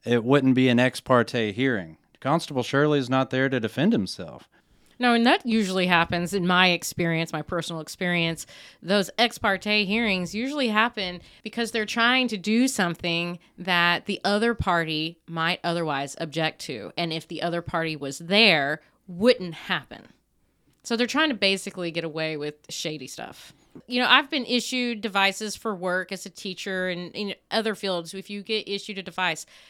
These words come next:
Speaker 2: and the first thing the I T department always told me was, "Change your password. I don't want to know it." So what is this big deal with the password? We've seen this kind of a pattern here with Judge Massengill s-, wanting to know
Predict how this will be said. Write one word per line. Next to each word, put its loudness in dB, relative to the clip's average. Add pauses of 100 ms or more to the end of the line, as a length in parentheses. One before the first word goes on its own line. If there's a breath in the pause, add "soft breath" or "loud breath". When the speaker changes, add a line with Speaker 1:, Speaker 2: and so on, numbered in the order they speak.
(200 soft breath)
Speaker 2:
and -4
the -4
first -8
thing -6
the -8
I 0
T -8
department -8
always -8
told -4
me -4
was, -4 (320)
"Change 2
your -4
password. 2 (160)
I 4
don't 0
want -4
to -8
know -2
it." -12 (440 soft breath)
So -2
what 0
is -4
this -6
big -6
deal -4
with -6
the -4
password? -4 (100)
We've -4
seen 2
this 0
kind -2
of -2
a -2
pattern 8
here -4
with -8
Judge -4
Massengill -4
s-, -14 (360)
wanting -4
to -8
know -2